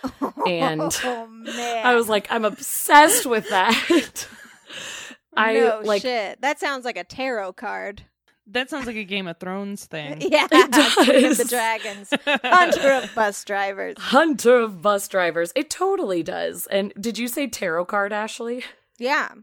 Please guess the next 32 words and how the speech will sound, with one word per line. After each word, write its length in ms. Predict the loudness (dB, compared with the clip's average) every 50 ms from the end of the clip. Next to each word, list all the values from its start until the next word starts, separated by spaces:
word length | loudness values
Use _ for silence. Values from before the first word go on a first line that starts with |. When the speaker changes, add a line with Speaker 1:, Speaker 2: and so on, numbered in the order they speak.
| _ _ _ _ _ _ _ -8 -6
Speaker 1:
Yes, 540 | -6 -4 0 2 2 2 2 0 -2 -6 -4
I 100 | -4 -4
love, 280 | -2 -2 -2 -2 2 2
I 160 | 2 2 2
thought 260 | 2 0 0 0 0
the 80 | -2 -6
same 300 | -6 -6 -6 -6 -6 -6
thing. 300 | -2 -2 -2 -2 -2 -4
I 80 | -6 -6
was 160 | -6 -4 -2
like, 200 | -2 -2 -4 -6 -10 -20 -20 _ _
"Did 260 | 0 0 0 0 -2 -2
you 180 | 0 0 0
pull 360 | -2 0 0 2 2 2 2
Diana 640 | 2 2 2 2 2 2 0 -2 -2 -2 -2 -4 -4
Hunter 440 | -6 -8 -8 -8 -8 -8 -6 -4 -4
of 140 | -4 -4 -4
bus 320 | -4 0 0 0 -2 -2
<laughs> 0 |
drivers?" 760 | -6 -6 -4 -2 -2 -4 -2 0 -2 -4 -4 -6 -14 -10 -10 -8 -4 -2 -4 -2 -2 -4 -4
Because 200 | -2 -2 -2 -2
that 340 | 0 0 0 2 4 4 4 4
says 1000 | 4 4 6 4 6 6 4 4 4 2 2 2 4 2 2 4 4 2 4 6
you 220 | 6 6 6 8
are 180 | 8 8 10 10
about 500 | 10 8 8 10 10 8 10 8 6 6
to 120 | 6 6 6
have 420 | 6 4 4 4 4 4 4 6
the 100 | 6 6
most 480 | 6 6 4 4 2 0 -2 -10 -4 0
courageous 800 | 2 2 4 4 4 4 6 6 4 2 0 -2 -4 -4 -4 -4
day 480 | -4 0 0 2 6 8 8 6 6